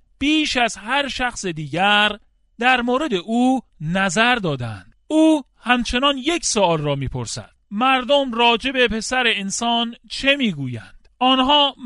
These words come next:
مرا چه کسی می‌دانند؟" امروز انواع نظرات متفاوت در مورد او وجود دارند و برخی نیز توهین‌آمیز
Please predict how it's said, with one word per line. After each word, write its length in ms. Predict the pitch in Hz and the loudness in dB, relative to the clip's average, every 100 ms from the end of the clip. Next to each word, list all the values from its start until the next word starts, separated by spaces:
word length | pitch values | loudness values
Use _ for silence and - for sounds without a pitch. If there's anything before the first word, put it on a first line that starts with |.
| 233 | 0
مرا 300 | 262 262 254 | 2 2 2
چه 320 | - 285 302 | -2 -2 0
کسی 440 | 285 269 - 233 | 0 0 -2 -2
می‌دانند؟" 720 | 190 170 147 131 113 98 _ _ _ | -2 -2 -4 -6 -8 -14 _ _ _
امروز 480 | 147 165 208 214 - - _ | -4 2 4 4 0 -8 _
انواع 580 | 175 185 185 175 233 226 | -2 0 0 2 2 2
نظرات 560 | 196 170 170 180 208 214 | 2 0 0 -2 -2 -2
متفاوت 760 | 185 170 165 - 160 160 202 | -4 -4 -6 -4 -2 0 0
در 180 | 165 151 | 0 -2
مورد 300 | 151 170 190 | -2 -4 -4
او 440 | 180 190 196 196 - 147 | -4 -2 0 -2 -6 -10
وجود 320 | 139 131 208 | -8 -4 -4
دارند 500 | 202 190 190 190 180 - _ _ | 0 2 2 2 -2 -10 _ _
و 120 | 254 240 - | -4 -2 2
برخی 440 | 285 277 247 247 | 4 4 0 -2
نیز 400 | 233 240 214 185 - | 0 0 -2 -6 -12
توهین‌آمیز 840 | - 180 170 170 165 175 208 226 - | -6 -4 -2 0 0 0 2 2 -2